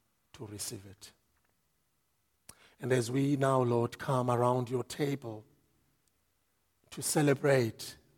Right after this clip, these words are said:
what you've done for us on the cross and for what you continue to do, we pray, Lord Jesus, that we will be reminded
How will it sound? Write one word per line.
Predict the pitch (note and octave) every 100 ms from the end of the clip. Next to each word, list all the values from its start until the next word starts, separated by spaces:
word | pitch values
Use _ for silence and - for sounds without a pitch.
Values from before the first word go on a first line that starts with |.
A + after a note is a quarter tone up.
| _
what | C#3 C3+
you've | C3+ B2+
done | C#3 C#3 C#3
for | C3+ - C3
us | B2+ -
on | C3 B2+
the |
cross | A#2+ - C3 C3+ - - - _ _ _ _ _ _ _ _ _ _ _ _ _ _
and | A#2+
for | - C3
what | C3 -
you | C3+ B2+ A#2+
continue | - C3+ B2 D#3 D3+ D3
to | D3 C#3
do, | B2 A#2 G#2 - _ _ _ _ _ _ _ _ _ _ _ _ -
we | B2+
pray, | - D3 C3+
Lord | B2 A#2+
Jesus, | - A#2 A2+ A#2 A2
that | - G#2+ - - _ _ _ _ _ _ _ _ _ _ _ _ _ _
we | C3
will | C3 C3+
be | C3
reminded | B2 A#2 A#2 A2+ A2 G#2+